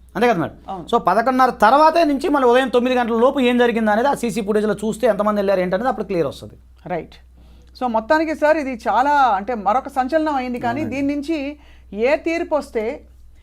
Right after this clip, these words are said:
Speaker 2: ఎట్-, ఎలాంటి, ఎంత త్వరితగతిన ఇన్వెస్టిగేషన్ కొనసాగితే బహుశా ఇది ఒక, ఒక కేస్ స్టడీ, ఒక మెసేజ్గా వెళ్తుందని మీరు భావిస్తున్నారు?
Speaker 1: ఖచ్చితంగా అండి, ఇలాంటి జరగకూడదనే కోరుకుందాం మేడం. జీ-, జీవితంలో ఎవరికి జరగకూడదనే
Speaker 2: అంటే
Speaker 1: కోరుకుందాం.
Speaker 2: కోరుకోవడం వరకు ఓకే సార్, but
Speaker 1: అవును.
Speaker 2: చట్టపరంగా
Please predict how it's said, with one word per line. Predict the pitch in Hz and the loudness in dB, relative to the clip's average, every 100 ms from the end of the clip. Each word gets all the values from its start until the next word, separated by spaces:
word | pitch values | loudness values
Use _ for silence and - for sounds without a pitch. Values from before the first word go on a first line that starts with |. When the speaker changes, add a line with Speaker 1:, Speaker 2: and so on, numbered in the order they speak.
| - | -10
Speaker 2:
ఎట్-, | 208 220 | -8 -8
ఎలాంటి, | 190 214 277 311 277 | -6 -4 -2 -4 -6
ఎంత | 233 285 | -6 -6
త్వరితగతిన | 285 220 254 311 285 285 | -4 -4 -4 -4 -4 -4
ఇన్వెస్టిగేషన్ | 277 240 247 - 262 240 233 226 | -6 -6 -8 -8 -6 -6 -6 -10
కొనసాగితే | 185 190 247 220 196 165 196 - - - - | -12 -10 -8 -8 -8 -12 -12 -16 -20 -10 -4
బహుశా | 240 262 | -2 0
ఇది | 294 254 | 0 -2
ఒక, | 247 | -2
ఒక | 233 214 - 202 | 0 0 -2 -2
కేస్ | 202 185 214 226 | -4 -4 -6 -6
స్టడీ, | 233 233 | -4 -4
ఒక | 226 | -6
మెసేజ్గా | 190 185 185 269 247 233 | -8 -10 -8 -8 -6 -6
వెళ్తుందని | 190 196 202 185 | -8 -10 -12 -10
మీరు | 160 156 | -12 -12
భావిస్తున్నారు? | 156 156 - 143 - - 165 | -12 -14 -16 -20 -20 -4 -4
Speaker 1:
ఖచ్చితంగా | 180 214 220 170 | -2 0 0 0
అండి, | 139 | 0
ఇలాంటి | 139 156 214 | 0 0 0
జరగకూడదనే | 165 165 170 185 185 190 | 2 2 2 0 0 -2
కోరుకుందాం | 180 160 151 143 | -2 -2 -4 -6
మేడం. | 131 113 | -6 -8
జీ-, | 117 | -8
జీవితంలో | 117 131 165 180 | -6 -4 -2 -2
ఎవరికి | 135 127 175 | -2 0 0
జరగకూడదనే | 151 143 147 147 156 | 0 -4 -4 -6 -4
Speaker 2:
అంటే | 160 | -4
Speaker 1:
కోరుకుందాం. | 143 202 262 269 | -4 -2 -2 -2
Speaker 2:
కోరుకోవడం | 254 302 311 320 | 0 0 2 2
వరకు | 294 277 | 0 -2
ఓకే | 269 254 226 | -4 -4 -6
సార్, | 196 226 | -6 -6
but | 220 | -6
Speaker 1:
అవును. | - | -6
Speaker 2:
చట్టపరంగా | 220 302 302 294 277 | -4 -2 -2 -2 -2